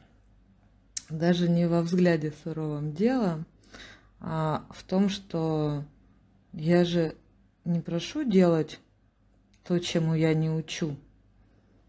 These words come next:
То есть я предварительно всё рассказала, иногда по десять раз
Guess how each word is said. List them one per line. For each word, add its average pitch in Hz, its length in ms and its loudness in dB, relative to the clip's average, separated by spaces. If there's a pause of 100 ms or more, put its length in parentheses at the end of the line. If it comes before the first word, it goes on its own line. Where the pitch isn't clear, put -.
(420)
То 151 60 -16
есть - 180 -20
я 170 100 2
предварительно 175 840 2
всё 165 360 -6 (360)
рассказала, 170 1040 0 (220)
иногда 156 680 -4 (540)
по 165 280 0
десять 180 480 2
раз 147 300 -2